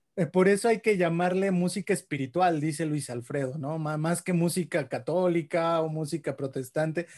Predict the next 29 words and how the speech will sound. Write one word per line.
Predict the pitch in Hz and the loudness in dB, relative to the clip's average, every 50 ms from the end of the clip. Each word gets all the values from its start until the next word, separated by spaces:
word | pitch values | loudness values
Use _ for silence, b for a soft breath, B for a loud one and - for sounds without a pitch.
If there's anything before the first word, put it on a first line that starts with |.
| B B B B B B | B B B B B B
Y | - 180 196 | 0 2 2
eso | 214 - 294 | 4 4 4
ayuda | 262 220 185 208 226 247 | 4 4 4 4 4 4
un | 254 269 269 | 2 2 2
poquito | 247 226 - - 202 202 185 254 240 190 | 0 0 0 0 -4 -2 0 0 0 0
para | - 175 170 175 | 2 0 2 2
este | 180 175 - - 214 | 0 0 0 2 2
debate | 202 185 165 160 160 170 165 - 190 180 | 4 4 4 4 2 2 2 0 -2 -2
que | - - 165 156 147 | 0 0 0 2 2
hay | 147 147 151 160 160 165 175 | 4 2 2 2 2 0 0
en | 170 165 165 160 | 0 0 0 0
mucha | 156 156 156 147 - 175 | -2 -2 -2 -2 -4 -6
gente | 160 - - 151 147 143 143 139 143 156 156 156 | -4 -4 -4 -4 -2 -2 -2 -2 -2 -2 -2 0
y | 151 151 | 0 0
en | 143 139 | -2 -2
muchos | 139 143 139 139 160 156 156 | -2 -4 -4 -4 -4 -2 -2
ambientes, | 156 147 143 139 135 131 127 127 123 143 139 127 | -2 -2 -2 -2 -4 -4 -6 -4 -4 -4 -4 -4
en | 135 131 127 | -6 -10 -8
que | - 139 135 | -6 -6 -6
si | - - 143 | -4 -2 0
uso | 151 165 180 165 196 | 2 2 2 2 2
la | 190 180 | 2 2
música | 165 165 165 165 175 - 175 151 | 2 2 2 0 0 0 0 -2
protestante | - 151 143 - 143 143 - 151 151 151 151 | -2 -2 -2 -2 -4 -2 -2 -2 -2 0 0
o | 160 156 | 0 2
no, | 151 151 151 151 147 | 2 2 0 0 0
si | 139 151 | 0 -2
soy | 139 - 151 143 | 0 0 0 0
católico, | - 151 143 - - 143 143 143 143 143 - 156 151 151 | 0 -2 -2 0 2 2 2 2 0 0 0 0 0 0